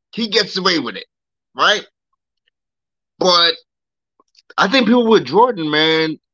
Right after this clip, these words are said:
I think is, I think that, that, that disparity is a little bit closer. Maybe because he only played with two, he only played with two teams. You know, I mean,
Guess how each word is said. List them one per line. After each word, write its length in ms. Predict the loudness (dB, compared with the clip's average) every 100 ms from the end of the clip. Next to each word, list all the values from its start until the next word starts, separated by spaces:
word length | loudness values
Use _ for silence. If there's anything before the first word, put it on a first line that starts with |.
| _ _ _ _ _ _ _ -4
I 100 | -4
think 220 | -2 0
is, 140 | 0 0
I 100 | 0
think 220 | 0 2
that, 220 | 0 -2
that, 280 | -2 -2 -2
that 180 | -2 -2
disparity 500 | -6 -10 -4 0 0 0
is 80 | 0
a 40 |
little 200 | 0 2
bit 100 | 0
closer. 460 | 0 -2 -2 -10 -18 _ _ _ _ -2
Maybe 200 | 0 0
because 280 | 0 -2 0
he 60 |
only 140 | -2 0
played 180 | 0
with 120 | -2 -4
two, 260 | -6 -6 -4
he 100 | 0
only 180 | 2 0
played 200 | 0 0
with 120 | -2
two 140 | -6
teams. 540 | -4 -2 -2 -2 -4 -8 _ _ _ _ _ _ _ _ _ _ _ _ _ _ _ _ _ _ _ _ _ _
You 120 | -2 2
know, 260 | 2 2
I 80 | 2
mean, 500 | 2 2 2 0 -4